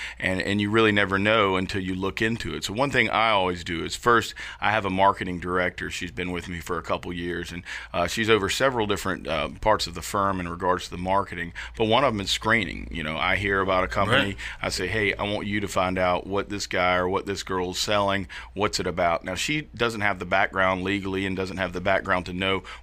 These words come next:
Speaker 1: whether or not it should be something we do. She'll look at the price point, explain sort of the features, and then we determine from there. But what I also do is I'll talk to other attorneys. "Have you ever heard of this company? Do you know if anybody that uses this at work?" "Oh, we tried it. It was terrible."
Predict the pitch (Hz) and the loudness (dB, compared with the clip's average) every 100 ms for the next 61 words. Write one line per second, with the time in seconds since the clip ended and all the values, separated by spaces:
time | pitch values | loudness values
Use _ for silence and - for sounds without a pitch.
0 | - 107 101 92 92 90 78 - 92 - | 0 2 2 2 4 2 0 -4 -6 -4
1 | 92 95 - 95 92 87 87 85 120 123 | -4 -4 -2 -4 -4 -6 -6 0 2 2
2 | 101 110 - - 135 123 113 110 - - | 0 -4 -12 -4 0 2 2 0 -4 2
3 | 101 98 - 101 98 95 87 - - 101 | 4 2 -2 -4 -2 -4 -6 -8 -2 0
4 | 98 95 - 95 87 90 - 107 85 92 | 0 -2 -4 -4 -4 -6 -4 -4 -2 -2
5 | 95 - - - 101 107 107 104 98 95 | -2 -8 -14 -4 0 2 4 2 0 -2
6 | 104 101 95 92 87 98 92 69 78 92 | -2 0 -2 -4 -6 -4 -4 -6 -8 -4
7 | 104 101 98 131 143 107 95 95 90 92 | 2 4 6 4 2 -2 -2 -2 -2 -4
8 | - - - 98 101 98 110 107 - 104 | -10 -10 -4 2 2 4 4 4 2 4
9 | 101 101 92 113 110 90 87 101 165 185 | 4 2 -2 0 -2 -2 -4 0 2 2
10 | 123 143 135 135 - 127 123 117 107 92 | 2 2 2 0 0 0 0 0 -2 -2
11 | 104 110 110 110 110 104 101 85 87 90 | -2 -2 -2 -2 0 2 0 -2 -6 -6
12 | 104 101 98 98 98 85 78 107 113 107 | -4 -4 -6 -6 -6 -6 -4 -4 0 2
13 | 107 98 - 101 101 98 92 50 - - | 4 2 0 2 2 2 -2 -4 -8 0
14 | 104 107 107 101 | 0 0 -4 -8